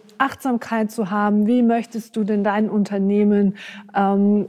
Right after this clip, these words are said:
ins nächste Jahr starten? Was gibt es allenfalls etwas, was du verändern möchtest? Und was möchtest du dann damit,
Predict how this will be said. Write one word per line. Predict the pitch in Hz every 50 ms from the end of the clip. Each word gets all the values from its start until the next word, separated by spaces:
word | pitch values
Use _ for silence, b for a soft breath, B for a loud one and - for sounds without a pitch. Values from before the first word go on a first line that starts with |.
| -
ins | - 262 311 294 - - - -
nächste | 214 220 233 240 254 240 - - 226 214 208 196 - - - _
Jahr | - 165 170 202 190 196 220 240 247 240 240 247 -
starten? | - - - - - _ - 208 185 202 214 240 233 - _ 233 220 214 220 220 220 214 214 -
Was | 196 185 196 220 214 226 220 - - - - 220 - _ 165 - 160 - -
gibt | 185 226 262 - -
es | 233 - -
allenfalls | - 202 214 214 214 208 - - 208 196 196 190
etwas, | - - 190 185 - - 202 190 - -
was | 180 190 185 - - -
du | - 202 196 185 B B B B B
verändern | - - - 196 190 - - 202 214 220 220 208 208 202 208 196
möchtest? | 196 185 190 190 - 202 202 - 185 185 180 180 180 - - - B B B B B B B _
Und | - 190 185 170 -
was | - 156 - 165 185 220 - -
möchtest | - 226 220 214 208 214 - 233 214 - - - -
du | 214 214
dann | 190 - 208 202 208 214 208 196 B B B B B B
damit, | - 202 190 202 208 208 202 202 196 196 202 - - - - - - 214